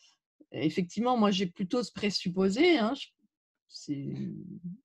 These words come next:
mais qui, je, dont je vois bien le, le problème, hein, parce qu'on peut s'engager sans aucun recul, on peut, en tout cas, ma philosophie personnelle de vie, ce serait un, un engagement avec, euh, en même temps, une prise de recul.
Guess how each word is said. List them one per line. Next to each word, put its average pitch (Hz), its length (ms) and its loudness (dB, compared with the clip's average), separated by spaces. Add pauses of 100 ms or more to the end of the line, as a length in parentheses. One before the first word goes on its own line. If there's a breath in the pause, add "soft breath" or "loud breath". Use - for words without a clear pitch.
(160)
mais 175 260 4
qui, 185 200 0
je, 180 200 4
dont 190 240 6
je 214 100 0
vois 196 180 4
bien 202 200 4
le, 190 240 4
le 185 160 4
problème, 226 440 4
hein, 175 100 6
parce 196 160 -4
qu'on 170 120 0
peut 175 120 -4
s'engager 175 540 4
sans 170 260 0
aucun 165 220 0
recul, 226 640 -2
on 170 120 2
peut, 160 640 2 (2000)
en 175 80 4
tout 180 140 -4
cas, 240 140 8
ma 214 140 4
philosophie 214 500 -2
personnelle 214 440 2
de 202 80 6
vie, 220 240 8
ce 196 140 2
serait 196 160 -4
un, 196 200 2
un 196 160 2
engagement 220 640 0
avec, 202 420 2
euh, 185 260 4
en 190 80 2
même 196 220 4
temps, 233 360 2
une 190 160 4
prise 220 240 -2
de 226 80 -2
recul. 190 500 -2